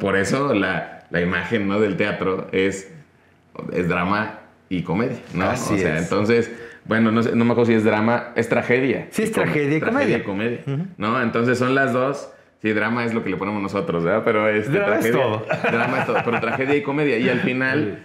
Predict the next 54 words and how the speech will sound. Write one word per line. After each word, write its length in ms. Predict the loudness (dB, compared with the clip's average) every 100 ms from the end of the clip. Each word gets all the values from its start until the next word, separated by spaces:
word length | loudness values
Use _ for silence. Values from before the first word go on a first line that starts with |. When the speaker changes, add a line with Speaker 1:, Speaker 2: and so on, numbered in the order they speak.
| -14 -6
Speaker 2:
Sí. 60 |
Speaker 1:
entonces 400 | -4 -2 -2 -2
justo 260 | -2 -2 -2
te 100 | -2
dice 340 | -2 0 -2 -2
que 160 | -2
la, 300 | 0 -2 -4
la 160 | -4 -2
dualidad 460 | 0 2 2 0 0
de 80 | 0
la 160 | 2
vida 540 | 0 0 -2 -6 -10 -14
está 240 | -12 -8
en 120 | -8
esas 220 | -6 -6 -8
dos 120 | -8
partes, 360 | -8 -8 -4
Speaker 2:
En 60 | 0
Speaker 1:
¿no? 80 | 0
Speaker 2:
llorar 220 | 0 -2
y 20 |
reír. 340 | -4 -6 -8 -6
Speaker 1:
Y, 480 | 0 2 4 2 2
y 100 | 0
tú 140 | 0 2
lo 100 | 2
has 80 | 2
hecho 240 | 2 2
bien 500 | 2 2 2 -2 -8 -10
en 180 | -4 -2
ambos 340 | 0 0 0 0
lados, 360 | -2 -2 -4
¿no? 160 | -2 0
Porque 160 | 0
también 260 | 0 -2 -2
has 80 | -2
tenido 260 | -2 -2
personajes 560 | -2 -2 -2 0 0 -2 -6 -8 -2
que 100 | 2
justo 320 | 2 2 2
encasillarte, 760 | 0 0 0 2 2 2 -2 -2
te 100 | 0
han 100 | 0
encasillado, 640 | 0 -2 0 0 -2 -4 -10 -20
porque 160 | -10 -4
no 60 |
es 60 | -2
que 60 | -2
tú 140 | -2
te 60 | -4
encasilles 520 | -4 -2 0 0 0
y 60 |
yo 100 | 2
diga, 400 | 2 2 0 -6